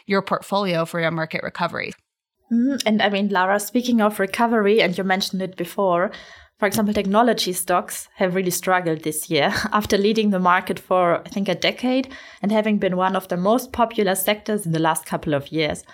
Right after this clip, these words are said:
Speaker 2: Even though, um, the last year has been tough,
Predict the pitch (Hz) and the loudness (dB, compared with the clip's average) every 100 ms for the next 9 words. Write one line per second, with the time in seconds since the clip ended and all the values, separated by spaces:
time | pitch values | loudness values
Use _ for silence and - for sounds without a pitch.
0 | - - - - - - 233 269 262 247 | -20 -20 -20 -20 -4 0 4 4 4 2
1 | 240 - 202 196 185 185 185 185 208 202 | 2 4 2 0 0 2 2 2 0 0
2 | 190 170 165 226 277 - | -2 -6 0 2 2 -2